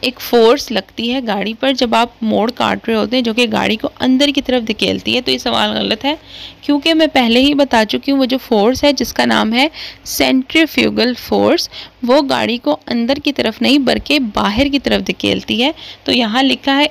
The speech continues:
interno, interno की वजह से ये सवाल गलत है। पाँचवा सवाल है, "Cuando जब il vicolo गाड़ी percorrere जा रही हो una curva, एक मोड़ पर, la velocità speed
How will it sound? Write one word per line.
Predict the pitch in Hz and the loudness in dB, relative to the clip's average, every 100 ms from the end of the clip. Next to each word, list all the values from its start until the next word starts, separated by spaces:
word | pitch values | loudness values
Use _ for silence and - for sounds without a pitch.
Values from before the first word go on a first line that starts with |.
| - | 2
interno, | 247 233 214 185 180 220 302 - | 0 0 0 0 0 0 -2 -2
interno | 247 220 - 190 226 254 | -4 0 -2 -2 -4 -2
की | 254 | -4
वजह | |
से | 226 240 | -2 -4
ये | |
सवाल | 220 208 190 220 | -4 -4 -4 -2
गलत | 196 185 - - | -2 -2 -4 -10
है। | 202 - - - - - - - - - - - - - - - | -14 -16 -20 -20 -20 -20 -20 -20 -20 -20 -20 -20 -20 -20 -18 -4
पाँचवा | 247 233 - 349 | -2 0 0 0
सवाल | 349 330 277 277 | 2 4 4 2
है, | 285 - | -2 -2
"Cuando | 269 302 359 359 | -2 -2 -2 -4
जब | 269 240 247 | -4 -6 -6
il | 247 226 | -6 -4
vicolo | 220 214 269 277 294 | -4 -4 -2 -2 -2
गाड़ी | 226 214 202 247 349 - - - - - - - - - | -2 0 0 0 -2 -10 -20 -20 -20 -20 -20 -20 -20 -6
percorrere | 240 233 262 277 320 320 | -4 -2 -2 0 0 0
जा | 285 220 202 | 0 0 0
रही | 233 269 | 0 0
हो | 285 311 - | 0 -2 -2
una | 240 247 - | -4 -4 -4
curva, | 208 208 247 - | -2 -2 -2 -2
एक | 240 - | -6 -4
मोड़ | 214 190 202 | -2 -2 -4
पर, | - 277 - - - - - | -2 -2 -2 -14 -20 -18 -6
la | - | -2
velocità | 220 214 262 294 294 320 311 | 0 0 0 -2 -2 -2 -2
speed | - - 226 262 | -4 -4 -2 -2